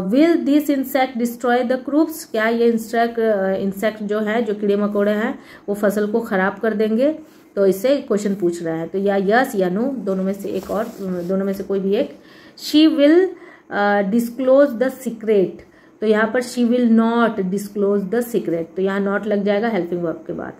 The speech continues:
अब इसी को जब interrogative बनाएंगे तो कैसे बनाएंगे, "Will she disclose the secret?" क्या वो secret को सबको बता देगी? तो ये question बन गया। अब यहाँ पर "They will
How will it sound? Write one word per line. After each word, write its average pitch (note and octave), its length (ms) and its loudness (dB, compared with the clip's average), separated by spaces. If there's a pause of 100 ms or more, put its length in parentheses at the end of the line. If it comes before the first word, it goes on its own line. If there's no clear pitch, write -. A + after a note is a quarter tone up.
(340)
अब F#3+ 100 -4
इसी G#3 180 -2
को A#3+ 80 6
जब A#3+ 140 4
interrogative A3 580 -2
बनाएंगे G#3+ 340 -2
तो G#3+ 80 -8
कैसे G#3 240 -4
बनाएंगे, A3 340 0
"Will A3+ 420 -2
she A#3+ 240 -4
disclose G#3+ 540 -2
the A#3 140 -2
secret?" B3+ 400 -2
क्या G3 180 0
वो A3+ 320 0 (300)
secret G#3 520 -2
को C4 140 0
सबको A3+ 340 -4
बता F#3+ 240 -2
देगी? G#3+ 360 2 (440)
तो G3+ 60 -4
ये G3+ 120 0
question G#3+ 400 0
बन A#3 180 0
गया। C4+ 220 0 (920)
अब F#3 120 -4
यहाँ F#3+ 180 0
पर G#3+ 160 -2
"They B3 300 2
will C4 240 0